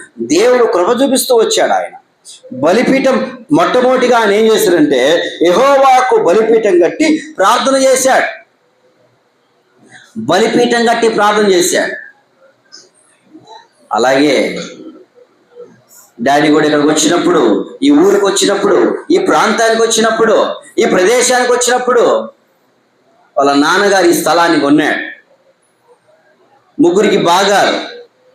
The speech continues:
ఈ ముగ్గురు భాగాల్లో ఇల్లులు కట్టుకుందాం అనుకున్నారు. దేవుడు ఇల్లును దేవుడు కడుతూ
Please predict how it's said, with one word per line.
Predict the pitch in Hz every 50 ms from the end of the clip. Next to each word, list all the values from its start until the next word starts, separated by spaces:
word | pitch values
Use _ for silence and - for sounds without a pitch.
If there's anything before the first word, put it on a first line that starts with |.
| _ _ _ _ _ _ -
ఈ | 180 196
ముగ్గురు | 185 185 190 - 208 247 247 233
భాగాల్లో | 196 220 208 214 220 220 214 208 202 196 185 170 160 170 190 - - - - -
ఇల్లులు | 185 214 226 269 262 247 233
కట్టుకుందాం | 226 233 - - 220 220 214 202 196
అనుకున్నారు. | 196 190 190 196 196 185 151 135 - - - - _ _ _ _ _ _ - - - - - _ _ _ _ _ _ _ _ _ _ _ _ _ _ _ _ _ _ _ _ _ _ _ _ _ - - - _ _ _ - 139
దేవుడు | 127 127 185 220 269 285 285 285 269 226 185 180 214 240 240 233 196 160 123 117 - - - - _ -
ఇల్లును | 131 135 160 190 214 247 254 262 262 240 180 - - - - - - - - _ _ _ _ _ _ _ 143
దేవుడు | 131 120 117 170 190 226 247 247 254 240 233
కడుతూ | 226 - - 139 151 - 156 - - - - - - -